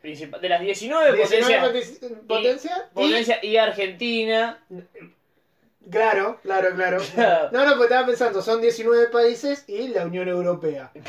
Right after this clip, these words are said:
Speaker 1: Claro.
Speaker 2: Ahí, eh, estaba pensando en eso.
Speaker 1: Claro, no, pero
Speaker 2: Sí.
Speaker 1: parece que vienen a, algunos países vienen aparte.
Speaker 2: Eh,
Speaker 1: Alemania viene aparte, Francia
Speaker 2: Sí, sí,
Speaker 1: viene
Speaker 2: sí, sí.
Speaker 1: aparte.
Speaker 2: No, no, no, pero eso, diecinueve países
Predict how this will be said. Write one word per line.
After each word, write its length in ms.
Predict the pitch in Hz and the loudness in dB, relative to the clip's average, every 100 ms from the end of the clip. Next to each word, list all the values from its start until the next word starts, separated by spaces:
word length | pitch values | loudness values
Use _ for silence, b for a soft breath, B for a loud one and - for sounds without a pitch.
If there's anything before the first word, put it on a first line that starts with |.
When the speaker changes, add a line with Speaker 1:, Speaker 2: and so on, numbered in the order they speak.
| - | -6
Speaker 1:
Claro. 240 | 202 180 | 0 2
Speaker 2:
Ahí, 220 | 170 175 180 156 | 2 0 0 0
eh, 240 | 165 170 165 | 0 -2 -2
estaba 300 | 156 185 185 | -2 0 0
pensando 360 | 180 175 185 180 | -2 -2 0 0
en 60 | |
eso. 340 | 175 160 - 233 240 | -2 0 2 4 4
Speaker 1:
Claro, 400 | 240 226 226 220 | 4 2 2 0
no, 300 | 233 233 170 | 0 0 0
pero 160 | 170 | -6
Speaker 2:
Sí. 60 | 151 127 | -8 -4
Speaker 1:
parece 180 | 190 196 | -4 -2
que 60 | |
vienen 160 | 196 196 | -2 -2
a, 40 | 185 170 147 156 | -2 -4 -6 -4
algunos 300 | 170 196 185 | -2 -2 0
países 240 | 190 190 | 0 0
vienen 220 | 185 175 | -4 -4
aparte. 580 | 160 156 143 135 127 123 | -4 -4 -4 -6 -8 0
Speaker 2:
Eh, 480 | 233 226 233 233 226 | 2 4 2 0 -2
Speaker 1:
Alemania 460 | 226 151 165 185 180 | -2 -2 -2 -2 -2
viene 160 | 175 170 | 0 -2
aparte, 500 | 170 180 180 170 156 | 0 0 0 0 -6
Francia 220 | 160 240 | 0 2
Speaker 2:
Sí, 60 | 233 | 2
sí, 40 | |
Speaker 1:
viene 120 | 226 | 2
Speaker 2:
sí, 40 | - | 0
sí. 40 | |
Speaker 1:
aparte. 180 | 190 220 | -2 -4
Speaker 2:
No, 100 | 180 202 | -4 -4
no, 120 | 208 | -4
no, 200 | 208 170 | -4 -6
pero 140 | 147 | -8
eso, 160 | 165 147 | -8 -8
diecinueve 480 | 147 156 160 190 208 | -10 -8 -4 -4 -2
países 600 | 214 208 208 220 226 302 | 0 0 -2 -2 -2 -2